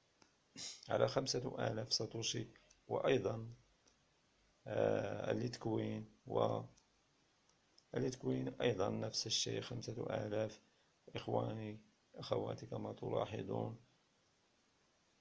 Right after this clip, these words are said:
هذه هي مجموعة من الطرق السحب من هذا الموقع. ويوجد أيضًا هنا محفظة البيتكوين الخاصة في هذا الموقع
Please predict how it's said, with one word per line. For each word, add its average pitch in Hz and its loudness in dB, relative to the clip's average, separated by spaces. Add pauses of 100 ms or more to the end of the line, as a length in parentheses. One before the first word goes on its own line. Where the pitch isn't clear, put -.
(120)
هذه 107 -2
هي 98 -2
مجموعة 110 -2
من 110 -6
الطرق 117 -6
السحب - -2
من 104 -4
هذا 101 -2
الموقع. 113 -2
ويوجد 104 -2
أيضًا 107 -2
هنا 107 -4
محفظة 117 -2
البيتكوين 107 -6
الخاصة 117 -6
في 110 0
هذا 104 2
الموقع 107 -4